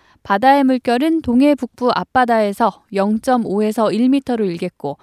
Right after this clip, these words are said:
먼 바다에서는 영점오에서 일점오 미터로 일겠습니다. 서해 북부 앞바다에서는 영점오 미터로 일겠고,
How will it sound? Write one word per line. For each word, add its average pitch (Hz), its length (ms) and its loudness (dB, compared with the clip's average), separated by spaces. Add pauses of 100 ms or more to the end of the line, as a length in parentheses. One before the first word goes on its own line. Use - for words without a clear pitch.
(180)
먼 208 300 0
바다에서는 196 800 2
영점오에서 185 960 -2
일점오 226 640 0
미터로 214 400 -2
일겠습니다. 165 720 -6 (640)
서해 302 320 2
북부 269 320 -2
앞바다에서는 254 800 0
영점오 226 580 -2
미터로 254 420 -2
일겠고, 175 540 -6